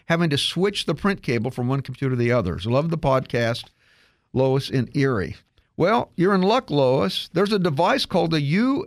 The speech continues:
S B print auto sharing switch,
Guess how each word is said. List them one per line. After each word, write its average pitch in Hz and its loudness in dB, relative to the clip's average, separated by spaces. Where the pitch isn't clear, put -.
S 208 -2
B 151 0
print 220 -2
auto 208 2
sharing 180 0
switch, - -4